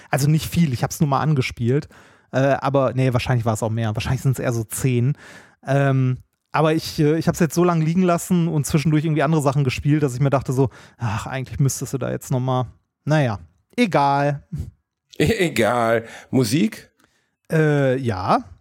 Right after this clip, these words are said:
Speaker 1: Gerne. Was hättest du gern?
Speaker 2: Äh, ich hätte gern.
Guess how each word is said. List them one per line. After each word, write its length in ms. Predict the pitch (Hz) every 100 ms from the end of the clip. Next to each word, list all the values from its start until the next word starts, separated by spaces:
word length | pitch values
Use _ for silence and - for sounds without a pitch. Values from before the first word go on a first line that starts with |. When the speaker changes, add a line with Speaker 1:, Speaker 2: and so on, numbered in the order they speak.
| _ _ _ _ _ _ _ _ _ _ _ _ _ _ _
Speaker 1:
Gerne. 400 | 113 104 175 196
Was 160 | 135
hättest 220 | 131 - 143
du 40 |
gern? 380 | 151 190 311 208 _ _ _ _ _ _ _ _ _ -
Speaker 2:
Äh, 320 | 69 65 53 50 - - - - - - - - -
ich 300 | 139 143 -
hätte 320 | 113 110 62
gern. 480 | 53 53 50 50